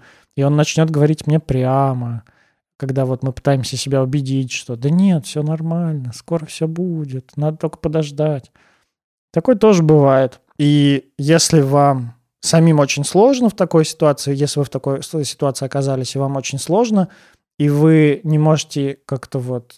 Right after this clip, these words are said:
разрядить это напряжение, выйти из этого напряжения уже на протяжении долгого времени, то попробуйте лучше всё-таки терапию, потому что, а, иногда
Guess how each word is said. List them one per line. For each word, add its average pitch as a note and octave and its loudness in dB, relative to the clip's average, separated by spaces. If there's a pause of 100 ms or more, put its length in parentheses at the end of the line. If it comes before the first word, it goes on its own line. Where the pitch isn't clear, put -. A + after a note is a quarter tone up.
разрядить C#3+ 0
это B2 -8
напряжение, C3+ 0
выйти C3+ -2
из A#2+ -6
этого B2 -6
напряжения C3 -2
уже C3 -6
на C3+ -8
протяжении C3+ -6
долгого C#3 -4
времени, F3 0 (580)
то D3+ 4 (240)
попробуйте E3 0
лучше D3+ 2
всё-таки - -6
терапию, F#3 0
потому C#3+ -6
что, C#3 -6 (220)
а, C3+ 0 (100)
иногда D3 2